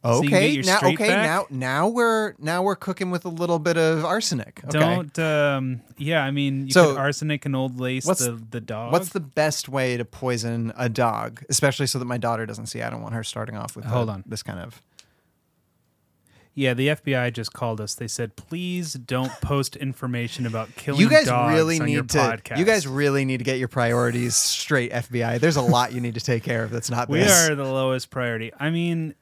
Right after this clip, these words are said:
Speaker 1: can you, uh, is it, you have to have that street?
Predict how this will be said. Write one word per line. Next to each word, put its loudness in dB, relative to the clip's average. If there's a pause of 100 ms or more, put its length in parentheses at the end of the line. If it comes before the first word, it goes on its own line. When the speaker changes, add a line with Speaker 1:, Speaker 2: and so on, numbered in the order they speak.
(120)
Speaker 1:
can -2
you, -2
uh, -4 (1000)
is 2
it, -2 (100)
you 4
have 0
to -6
have -4
that -6
street? -10